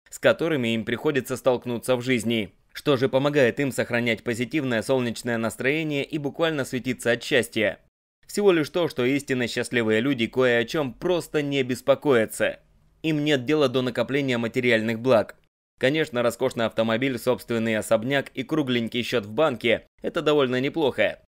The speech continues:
Но всё это ещё не гарантирует, что вы будете счастливы.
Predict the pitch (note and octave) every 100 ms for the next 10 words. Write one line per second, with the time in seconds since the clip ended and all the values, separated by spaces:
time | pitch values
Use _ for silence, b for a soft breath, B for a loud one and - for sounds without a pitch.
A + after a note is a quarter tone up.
0 | _ - C#3+ C3+ A#2 G#3 G3+ - B2 A#2+
1 | D3 C3+ B2 B2+ B2+ C3+ D3+ C3 - B2
2 | B2 A#2+ B2 C#3+ D3 - C#3 - A2+ G#2+
3 | -